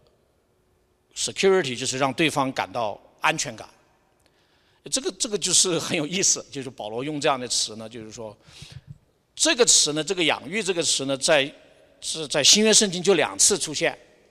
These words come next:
啊，都在以弗所书。一次是这个养育在这儿，还有一次呢，就是回到这个，呃，讲到夫妻关系的时候，五章三十九节，这个保罗就举例子说呢，他说，从来没有人会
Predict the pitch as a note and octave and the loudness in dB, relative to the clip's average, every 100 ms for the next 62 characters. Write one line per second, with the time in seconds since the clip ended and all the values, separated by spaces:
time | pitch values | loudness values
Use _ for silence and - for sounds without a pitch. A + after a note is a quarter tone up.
0 | _ - A2 - - B2+ - F#3 F#3+ C3 | _ -10 -10 -10 -16 -6 -2 4 4 4
1 | - D3 G#2+ - C3+ - _ _ _ _ | -2 -6 -8 -12 -14 -18 _ _ _ _
2 | _ _ _ B2 C#3 F#3+ - E3 D3+ D3 | _ _ _ -10 -2 2 4 2 0 -2
3 | B2+ C3 - D#3 C3 A2 G#2+ B2 B2 - | -4 -12 -12 -6 -4 -4 -6 -10 -10 -10
4 | B2 A2+ B2 G2+ - _ _ _ - - | -12 -4 -4 -4 -12 _ _ _ -8 4
5 | E3+ F#3+ D3+ - D#3 C3+ C#3 - B2+ A2+ | 6 6 4 0 -2 -4 -4 -4 -6 -12
6 | _ - - B2 D3+ D#3 C3 C3 B2+ A2+ | _ -20 -10 0 4 4 2 -4 -4 -4
7 | A2+ - - B2+ - - - _ _ _ | -10 -14 -16 -16 -14 -18 -20 _ _ _
8 | C4+ - A2+ A#2+ G3+ - F3+ G3+ A3 - | _ -8 -4 -2 2 2 6 8 8 4
9 | E3+ C#3 B2 B2 G#2 - A2+ B2 C3+ - | 0 -4 -4 -4 -4 -8 -10 -6 -4 -2
10 | D3+ D3 C3 G#2+ G#2+ G#2+ - _ _ _ | -4 -4 -8 -10 -14 -20 -20 _ _ _
11 | _ _ _ _ - A#2+ B2+ - A#2+ A2+ | _ _ _ _ -10 -4 -4 -2 -2 0
12 | C3 C#3+ C3 _ - A#2 F#3+ F3+ C#3+ - | -2 -2 -6 _ -12 -4 -2 -2 0 2
13 | D3 C#3 C3 C#3+ C#3+ C#3 - - - - | 2 2 0 2 4 2 0 -20 -20 -20
14 | - - - - G#3 G#3 G#3+ E3+ D#3+ E3+ | -20 -20 -4 2 4 4 2 2 0 -2
15 | G3 E3+ C#3+ | 2 2 2